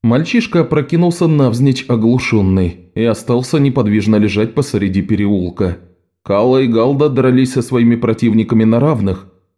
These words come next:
но когда рядом с близнецами внезапно возникли Жан с Локом, старавшимся принять по возможности грозный вид,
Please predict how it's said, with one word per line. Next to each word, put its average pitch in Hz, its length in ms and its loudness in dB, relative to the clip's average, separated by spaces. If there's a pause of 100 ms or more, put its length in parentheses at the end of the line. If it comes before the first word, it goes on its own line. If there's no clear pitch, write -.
(280)
но 175 180 0
когда 131 320 0
рядом 113 280 0
с 104 60 -6
близнецами 113 680 0
внезапно 113 520 0
возникли 110 560 0
Жан 101 320 -2
с - 120 -12
Локом, 107 600 -2
старавшимся 107 760 -2
принять 110 380 -2
по 101 80 -2
возможности 101 640 -2
грозный 110 460 0
вид, 135 280 -2